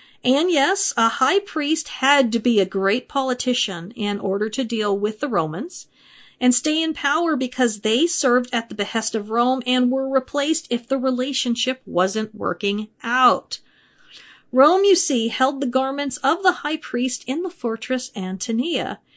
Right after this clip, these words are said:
which was adjoined to the northwest corner of the Temple Mount, and handed them out only when they were absolutely needed, namely seven days before the re-,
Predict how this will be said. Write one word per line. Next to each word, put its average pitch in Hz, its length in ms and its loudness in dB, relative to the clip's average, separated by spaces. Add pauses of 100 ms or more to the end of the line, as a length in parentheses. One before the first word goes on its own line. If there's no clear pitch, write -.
(320)
which 330 320 -2
was 240 180 4
adjoined 254 440 0
to 277 80 -2
the 220 100 0
northwest 202 600 -4
corner 254 360 -2
of 214 100 -2
the 180 60 -4
Temple 185 360 -4
Mount, 226 400 -2
and 233 220 -2
handed 302 480 -4
them 285 140 -2
out 269 320 -2
only 277 800 0 (420)
when 285 160 2
they 302 100 2
were 233 160 2
absolutely 208 440 -2
needed, 262 440 -2 (220)
namely 254 480 2
seven 220 420 0
days 226 400 2
before 220 340 -2
the 202 120 0
re-, 196 240 -4